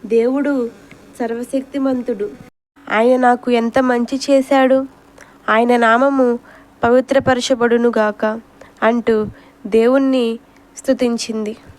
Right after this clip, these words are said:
దేవుని ఇష్టానుసారంగా జీవించిన ఇజ్రాయేలు ప్రజలకు సహాయం చేస్తాడు, మరవకుండా వాళ్ళపై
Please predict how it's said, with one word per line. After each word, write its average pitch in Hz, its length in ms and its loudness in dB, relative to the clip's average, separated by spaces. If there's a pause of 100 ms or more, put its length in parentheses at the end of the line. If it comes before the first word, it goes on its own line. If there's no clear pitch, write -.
(680)
దేవుని 254 460 4
ఇష్టానుసారంగా 254 1200 2 (420)
జీవించిన 233 680 2 (240)
ఇజ్రాయేలు 269 640 2
ప్రజలకు 233 640 0 (400)
సహాయం 254 540 2 (100)
చేస్తాడు, 226 500 0 (640)
మరవకుండా 247 880 2 (260)
వాళ్ళపై 233 600 2